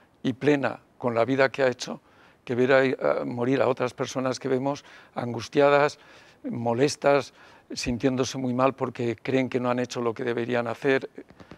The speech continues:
La, realmente en la cabecera del, del moribundo aprendes muchas cosas.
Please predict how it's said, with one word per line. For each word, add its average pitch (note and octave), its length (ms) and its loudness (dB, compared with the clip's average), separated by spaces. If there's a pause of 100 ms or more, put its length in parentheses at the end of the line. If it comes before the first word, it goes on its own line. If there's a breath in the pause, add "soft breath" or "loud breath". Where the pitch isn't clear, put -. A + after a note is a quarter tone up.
La, A#2+ 320 2
realmente C#3+ 920 0
en B2 80 -4
la A#2 100 0
cabecera B2 480 0
del, B2+ 460 -6
del B2 100 -2
moribundo A#2+ 480 -4
aprendes B2 380 -6
muchas A#2 340 -12
cosas. - 420 -12